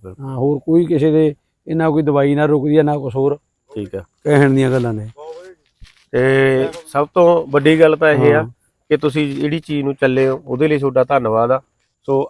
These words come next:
Speaker 1: ਅਗਲੀ ਵੀਡੀਓ ਚਾਚਾ ਦੱਸਣਾ, ਜਿੱਦਣ ਆਪਾਂ ਕਟਾਈ ਕਰਾਂਗੇ ਉਦਣ ਵੀ ਦੱਸਾਂਗੇ, ਤੇ ਉਦਣ ਆਪਾਂ ਦਿਖਾਵਾਂਗੇ ਵੀ
Speaker 2: ਹਾਂ,
Speaker 1: ਭਾਈ
Speaker 2: ਦੀਵਾਲੀ ਤੋਂ ਦੂਏ ਦਿਨ
Speaker 1: ਇੰਨੀਆਂ ਇੱਕ
Speaker 2: ਵੱਢਾਂਗੇ।
Speaker 1: ਦੋ ਟਰਾਲੀਆਂ ਜਿਹੜੀਆਂ ਭਰੀਆਂ ਨੇ ਸਾਡੀਆਂ ਜਾਂ ਜਿੰਨਾ ਕੁਛ ਵੀ ਹੋਇਆ,
Speaker 2: ਹੂੰ।
Speaker 1: ਉਦੋਂ ਬਾਅਦ ਆਪਾਂ ਦੱਸਾਂਗੇ ਵੀ ਇਹ ਨਿਕਲੀ ਸਾਡੀ ਬਿੱਗੇ ਚੋਂ ਜਾਂ
Speaker 2: ਯਾਰ,
Speaker 1: ਕਿੱਲੇ
Speaker 2: ਜੇ
Speaker 1: ਚੋਂ ਕਿੰਨੀ।
Speaker 2: ਛੇ ਕੁਇੰਟਲ ਦੀ ਜੀਰੀ ਆਪਣੀ ਨਿਕਲਦੀ ਆ,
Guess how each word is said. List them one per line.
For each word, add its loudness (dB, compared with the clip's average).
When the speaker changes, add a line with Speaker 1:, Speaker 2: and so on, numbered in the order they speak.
Speaker 1:
ਅਗਲੀ 2
ਵੀਡੀਓ 0
ਚਾਚਾ 0
ਦੱਸਣਾ, 2
ਜਿੱਦਣ 2
ਆਪਾਂ 4
ਕਟਾਈ 4
ਕਰਾਂਗੇ 4
ਉਦਣ -2
ਵੀ -2
ਦੱਸਾਂਗੇ, -4
ਤੇ -6
ਉਦਣ -2
ਆਪਾਂ 0
ਦਿਖਾਵਾਂਗੇ 2
ਵੀ -4
Speaker 2:
ਹਾਂ, -8
Speaker 1:
ਭਾਈ 2
Speaker 2:
ਦੀਵਾਲੀ 8
ਤੋਂ 4
ਦੂਏ 2
ਦਿਨ 10
Speaker 1:
ਇੰਨੀਆਂ 6
ਇੱਕ 4
Speaker 2:
ਵੱਢਾਂਗੇ। 0
Speaker 1:
ਦੋ 6
ਟਰਾਲੀਆਂ 2
ਜਿਹੜੀਆਂ 6
ਭਰੀਆਂ 2
ਨੇ 2
ਸਾਡੀਆਂ -2
ਜਾਂ -2
ਜਿੰਨਾ 2
ਕੁਛ -4
ਵੀ -4
ਹੋਇਆ, 2
Speaker 2:
ਹੂੰ। -2
Speaker 1:
ਉਦੋਂ -4
ਬਾਅਦ 2
ਆਪਾਂ 2
ਦੱਸਾਂਗੇ 4
ਵੀ 2
ਇਹ 6
ਨਿਕਲੀ -2
ਸਾਡੀ 0
ਬਿੱਗੇ 0
ਚੋਂ -4
ਜਾਂ 4
Speaker 2:
ਯਾਰ, 10
Speaker 1:
ਕਿੱਲੇ 8
Speaker 2:
ਜੇ 12
Speaker 1:
ਚੋਂ 6
ਕਿੰਨੀ। 10
Speaker 2:
ਛੇ 10
ਕੁਇੰਟਲ 8
ਦੀ 4
ਜੀਰੀ 4
ਆਪਣੀ 4
ਨਿਕਲਦੀ 0
ਆ, 0